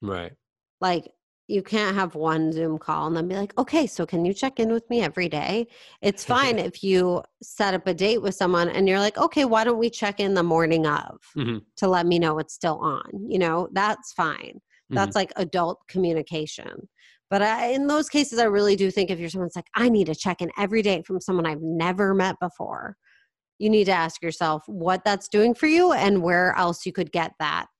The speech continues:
Speaker 2: whatever it is you need, how you could give it to yourself. You know, once you've started dating someone, you know, if it's one of these situations where you're like, "We go on a date every few days, but I don't hear from them in between."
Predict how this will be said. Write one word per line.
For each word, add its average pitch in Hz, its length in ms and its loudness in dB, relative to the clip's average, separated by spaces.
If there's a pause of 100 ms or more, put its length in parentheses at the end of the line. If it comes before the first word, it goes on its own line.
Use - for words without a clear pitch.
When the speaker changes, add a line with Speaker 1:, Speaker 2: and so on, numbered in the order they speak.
Speaker 2:
whatever 170 440 -2
it 160 80 0
is 156 220 -4
you 160 100 0
need, 170 480 0 (420)
how 180 200 -2
you 185 180 0
could 165 160 -6
give 160 120 -2
it 160 120 -4
to 160 100 -8
yourself. - 640 -10
You 226 160 2
know, 185 100 4
once 254 340 0
you've 294 120 2
started 170 400 0
dating 262 380 2
someone, 170 520 0 (640)
you 208 100 0
know, 196 120 2
if 165 60 -6
it's 175 140 -8
one 196 140 0
of 185 40 -4
these 185 160 -4
situations 180 460 -6
where 185 100 -4
you're 175 80 -4
like, 170 220 0
"We 202 80 -2
go 262 160 6
on 311 80 6
a 320 80 6
date 311 260 2
every 277 200 -4
few 269 160 -8
days, 269 280 -2
but 240 100 -2
I 202 60 -2
don't 196 180 0
hear 247 180 -2
from 247 140 -6
them 233 180 0
in 214 100 -2
between." 220 600 0